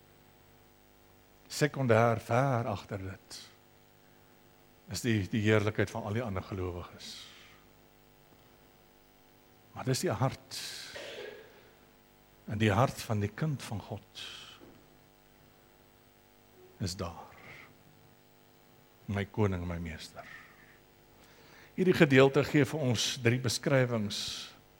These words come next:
op 'n glorie wat vir ons wag. En ek wil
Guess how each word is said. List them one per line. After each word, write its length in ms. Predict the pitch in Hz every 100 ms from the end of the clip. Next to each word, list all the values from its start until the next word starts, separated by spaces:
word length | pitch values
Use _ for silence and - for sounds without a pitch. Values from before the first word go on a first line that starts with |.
| - _ - - - - - -
op 140 | 147 151
'n 120 | 131
glorie 360 | 170 175 175 165
wat 200 | 135 123
vir 140 | -
ons 200 | 127 110
wag. 280 | 98 95 - - - - - - _ - - - - - - - - - - - - - - - - - - - - - - _ _ - - - -
En 120 | - 127
ek 100 | 120
wil 320 | 131 131